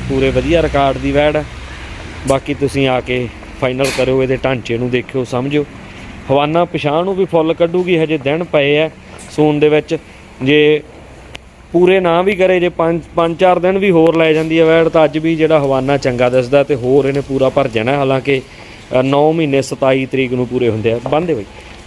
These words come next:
ਜਿਹੜੇ ਹਿਸਾਬ ਤੇ ਸੰਭੀ ਆ ਤੇ ਇਹਨੂੰ ਆਪਦੇ ਨੌ ਮਹੀਨੇ ਜ਼ਰੂਰ ਇਹਨੂੰ ਪੂਰੇ ਕਰਨੇ ਚਾਹੀਦੇ ਇਹਦੇ ਢਾਂਚੇ ਤੇ, ਉਹ ਲੱਗਦਾ, ਜਾਂ ਜਿਹੜੀ ਇਹਦੀ ਸੰਭਾਲ ਹੋਈ ਉਹ ਤੋਂ ਲੱਗਦਾ। ਅ,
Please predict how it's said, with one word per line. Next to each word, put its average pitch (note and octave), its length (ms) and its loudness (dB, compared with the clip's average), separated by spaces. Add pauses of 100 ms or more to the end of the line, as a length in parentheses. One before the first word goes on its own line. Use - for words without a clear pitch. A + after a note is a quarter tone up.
(120)
ਜਿਹੜੇ C#3+ 160 4
ਹਿਸਾਬ E3+ 280 2
ਤੇ D3 160 2
ਸੰਭੀ F3 400 0
ਆ E3+ 140 4
ਤੇ D#3+ 140 0
ਇਹਨੂੰ D#3+ 200 2
ਆਪਦੇ C3+ 520 0
ਨੌ C3+ 280 2
ਮਹੀਨੇ B2 440 0
ਜ਼ਰੂਰ B2 320 0
ਇਹਨੂੰ B2+ 280 -4
ਪੂਰੇ A#2 280 -2 (480)
ਕਰਨੇ B2 300 -2
ਚਾਹੀਦੇ C#3+ 320 -2
ਇਹਦੇ C#3 260 0
ਢਾਂਚੇ A#2+ 320 -2
ਤੇ, G#2 120 -4
ਉਹ B2 120 2
ਲੱਗਦਾ, B2 380 0
ਜਾਂ A#2 360 -4
ਜਿਹੜੀ A2+ 400 -4
ਇਹਦੀ A#2+ 160 0
ਸੰਭਾਲ B2 440 0
ਹੋਈ G#2+ 220 -6
ਉਹ A#2+ 80 -2
ਤੋਂ B2+ 160 -4
ਲੱਗਦਾ। A2 280 0
ਅ, - 1160 -6